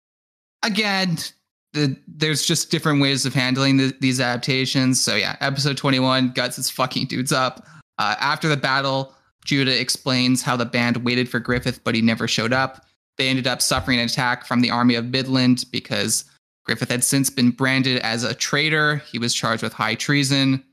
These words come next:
But then Judah tells Guts they do have a plan to save Griffith. And, uh, Malcolm and Shane, uh, how, what do you think of how, how, um, Griffith looked when we first see him?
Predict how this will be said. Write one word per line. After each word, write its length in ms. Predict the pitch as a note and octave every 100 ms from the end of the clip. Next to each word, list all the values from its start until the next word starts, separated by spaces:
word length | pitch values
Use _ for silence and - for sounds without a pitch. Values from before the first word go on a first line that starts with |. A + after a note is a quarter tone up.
| _ _ _ _ _
But 120 | C3+
then 180 | D3 D3
Judah 280 | D3+ E3+ E3+
tells 280 | D#3+ D3 C3+
Guts 240 | C#3+ C3
they 120 | C3+
do 160 | B2+ C3+
have 120 | B2+
a 60 | A#2
plan 260 | - A#2 A2+
to 80 |
save 320 | A2 A#2+ A#2 -
Griffith. 480 | A#2 A#2 A2 - - _ _ _ _
And, 340 | A2+ A#2 A#2 A2
uh, 300 | G2+ G#2+ B2 - - _ _ _ _ _ _ _ _ -
Malcolm 400 | F3 A3 A3+ F#3+
and 120 | F3+
Shane, 640 | - F#3 E3+ C3 A#2 C3+ -
uh, 400 | A#2+ A#2 A#2 B2
how, 220 | C#3+ C#3+
what 160 | C#3 F3
do 40 |
you 60 | F#3
think 300 | F#3+ F3+ E3+
of 100 | D3
how, 360 | E3 C#3+ C#3+ C#3
how, 440 | - C#3+ C#3 C3
um, 500 | B2 A#2+ A#2 A#2 C#3 - -
Griffith 440 | D#3+ D#3+ E3 C3
looked 460 | A#2+ C3+ B2+ - -
when 100 | B2+
we 100 | B2
first 320 | - C3 -
see 200 | - C3
him? 280 | G#2+ G2+